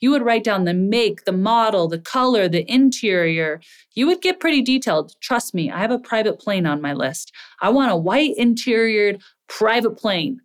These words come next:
<laughs> to make it easier for me to travel with my dog. So things like that. And then you're gonna do it with your relationship, your intimate, like, how does he treat you or her? How do they treat you? What do you do together?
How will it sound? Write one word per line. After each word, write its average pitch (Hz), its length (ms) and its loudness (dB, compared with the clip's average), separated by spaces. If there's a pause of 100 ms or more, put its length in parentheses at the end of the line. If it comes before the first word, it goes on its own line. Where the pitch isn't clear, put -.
(600)
<laughs> - 580 -2
to - 80 0
make 269 240 2
it 277 80 -2
easier 269 400 2
for 220 140 -2
me 220 120 0
to 220 80 2
travel 214 400 2
with 208 140 2
my 185 140 0
dog. 170 400 0 (680)
So 254 260 0
things 302 260 2
like 262 220 0
that. 175 240 -2 (460)
And 226 140 2
then 247 80 6
you're 269 100 4
gonna 269 120 2
do 285 100 0
it 285 80 0
with 285 100 -6
your 269 80 2
relationship, 226 720 0
your 175 100 -4
intimate, 233 460 0
like, 175 220 -4 (300)
how 202 240 -6
does 254 160 0
he 254 160 -2
treat 233 360 -6
you 170 280 -4
or - 140 -6
her? - 460 -6 (440)
How 208 140 -6
do 247 120 2
they 247 120 2
treat 214 320 -6
you? 151 320 -6 (480)
What 208 120 0
do 262 60 4
you 269 140 4
do 214 240 0
together? 185 680 -6